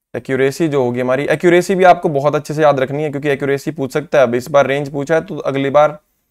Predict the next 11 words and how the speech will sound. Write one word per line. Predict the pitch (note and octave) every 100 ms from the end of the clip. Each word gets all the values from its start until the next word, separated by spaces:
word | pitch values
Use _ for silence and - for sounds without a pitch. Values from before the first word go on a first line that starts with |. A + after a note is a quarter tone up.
| _ _ -
एक्यूरेसी | C#3 D3+ D3+ E3+
पूछने | D#3 C#3 D3
के | C#3+
चांसेस | D3 C#3 C3+ D#3+
बहुत | D3 C3 B2+
ज़्यादा | A#2+ G#2+
हैं। | G#2+ G2+ - _ _ _ _ _ _ _ _
प्लस | D#3 F#3+ F3+
माइनस | D#3+ D#3 E3+ E3+
दस | B2+ D3 D3+
एमएम | C3 A2+ G2